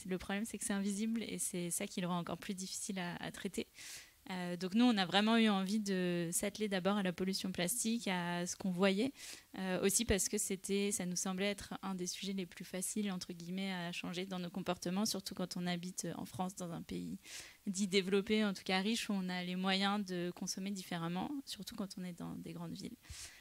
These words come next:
Euh, donc nous, on, on a essayé de, de traiter ça de manière un peu plus positive,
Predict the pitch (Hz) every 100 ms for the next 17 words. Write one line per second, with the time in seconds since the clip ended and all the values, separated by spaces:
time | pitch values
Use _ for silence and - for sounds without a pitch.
0 | - _ 185 175 170 170 170 175 170 175
1 | 190 214 214 226 190 - 185 180 180 190
2 | 185 185 180 185 - 180 180 190 190 185
3 | 180 180 180 175 180 - 185 175 208 190
4 | 190 - 302